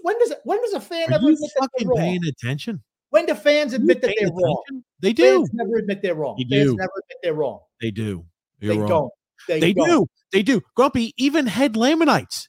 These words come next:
Speaker 2: admit when they're wrong.
Speaker 1: No, they
Speaker 2: Phil's
Speaker 1: don't.
Speaker 2: Facts. Stop, listen. Stop and listen for a second. Phil's Facts, just after Pierre Engvall had a miserable turnover to lose the Islanders the game in regulation, stated that his favorite boy,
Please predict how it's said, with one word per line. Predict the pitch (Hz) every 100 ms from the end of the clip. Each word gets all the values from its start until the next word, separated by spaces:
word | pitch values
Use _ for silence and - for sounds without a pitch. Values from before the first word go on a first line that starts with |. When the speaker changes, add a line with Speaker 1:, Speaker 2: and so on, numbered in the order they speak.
| -
Speaker 2:
admit | 170 151 165
when | 151 135
they're | 123
wrong. | 113 110 87 78 _ _ _ _
Speaker 1:
No, | 156 160
they | 311
Speaker 2:
Phil's | 339
Speaker 1:
don't. | 156 160 -
Speaker 2:
Facts. | 254 - -
Stop, | - 262 269 240
listen. | 214 - 190 196 _ -
Stop | - 269 285
and | 262
listen | 233 196 170
for | 160
a | 151
second. | - 123 95 - - -
Phil's | - 277 311 -
Facts, | 320 320 269 - - - _ _ _
just | 190 -
after | 220 - 214
Pierre | - 202
Engvall | 233 185 151
had | 147 131
a | 113 - 107 110
miserable | 156 185 196
turnover | 190 226 233 151 92 80 - _ _
to | -
lose | 131 123 202 226 190
the | 175
Islanders | 196 196 190
the | 151
game | 139 131 131 -
in | 190
regulation, | 190 202 170 180 220 - 90 90 _ _ _ _ _
stated | - - 180 151
that | 135
his | 104 208 254 262 -
favorite | - 196 233 262 269 208
boy, | 143 113 101